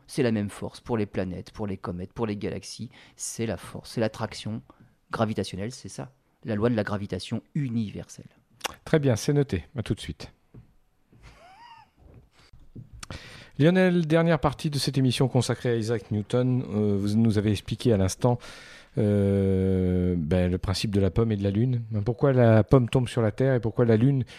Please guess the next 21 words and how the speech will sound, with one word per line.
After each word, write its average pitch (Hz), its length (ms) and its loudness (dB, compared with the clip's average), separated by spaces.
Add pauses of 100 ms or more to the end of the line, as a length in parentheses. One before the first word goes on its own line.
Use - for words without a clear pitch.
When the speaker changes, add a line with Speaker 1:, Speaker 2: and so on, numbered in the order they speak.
(280)
Speaker 2:
en 113 120 4
ayant 123 180 6
le 123 100 4
même, 127 240 4
euh, 107 580 4
la 104 100 2
même 120 180 2
attraction, 120 480 0
ben, 123 120 4
ne 110 100 4
tombe 107 220 -2
pas 139 140 2
sur 120 140 -6
la 98 100 0
Terre. 78 260 -6
Speaker 1:
Ben 104 160 -10
voilà, 104 220 -4
parce - 160 -12 (120)
Speaker 2:
Voilà. 110 220 2
Speaker 1:
que 113 60 -2
simplement, 110 540 -6